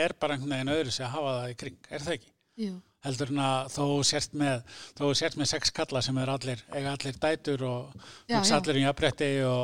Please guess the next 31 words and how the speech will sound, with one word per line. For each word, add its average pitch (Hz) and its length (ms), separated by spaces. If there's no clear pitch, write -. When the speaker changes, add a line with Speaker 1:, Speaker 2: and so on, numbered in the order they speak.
Speaker 1:
allt 135 160
það, 151 200
en 131 60
þá 143 100
er 170 60
það 170 160
samt 156 220
alltaf 151 340
öðruvísi. 156 380
Speaker 2:
Já, 196 160
ég 208 140
held 202 140
það. 185 180
Og - 0
ég 202 80
held 208 140
að 208 100
sé 220 80
líka 226 260
bara 214 220
einmitt 220 260
að 220 220
svona, 226 360
þú - 880
veist, 208 100
að 214 60
koma 262 320
bara 269 160
einhvern 269 200
veginn, 269 220
þetta, 233 260